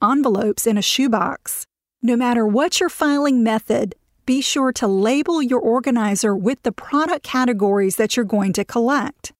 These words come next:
Here's a suggested list of fifteen common shopping categories: meat, dairy, sauces and condiments, canned goods, crackers and cookies, pasta and rice,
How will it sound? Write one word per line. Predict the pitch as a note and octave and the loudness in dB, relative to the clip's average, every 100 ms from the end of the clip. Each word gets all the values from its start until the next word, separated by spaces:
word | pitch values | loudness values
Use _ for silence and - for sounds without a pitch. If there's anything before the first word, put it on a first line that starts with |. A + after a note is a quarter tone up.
| _ _ _ _ | _ _ _ _
Here's | F#4+ F#4 D4+ | -4 -2 0
a | B3 | 0
suggested | - F#3+ G#3 F#3+ - A3 | 0 2 2 0 0 0
list | G#3 C4 G3+ - | 2 2 0 0
of | A#3 | -2
fifteen | - C#4+ - D#4 C#4 | 0 -4 -2 0 2
common | - A#3+ G#3+ G#3 | 2 0 2 0
shopping | - G#3 G3+ G3+ | 0 0 2 0
categories: | G#3 B3+ B3+ G3 F3+ G3+ - - - _ - | 2 0 2 0 2 0 -2 -8 -14 _ 0
meat, | G#3 G#3 C4 - - G3 | 2 2 -2 -6 -6 0
dairy, | A3+ G3 F#3+ B3+ - | 0 2 0 0 -4
sauces | - A#3+ G3 B3+ A#3 | -2 0 0 0 2
and | C4+ | 0
condiments, | - A#3+ G3+ G3 C4+ - - _ _ | 2 2 4 2 0 -4 -10 _ _
canned | - A#3+ C#4 E4+ | -4 0 0 2
goods, | G#3 G3 A3 - - _ _ | 0 2 0 -4 -10 _ _
crackers | - G#3 - G3+ | -2 0 0 0
and | D4 | 0
cookies, | - G#3 - A3+ C4 - _ - | 0 0 0 -2 -2 -10 _ -6
pasta | G3+ G#3 - C#4+ | -2 -2 -2 0
and | C#4 | 2
rice, | B3+ G3+ A#3 - - | 2 2 0 -2 -10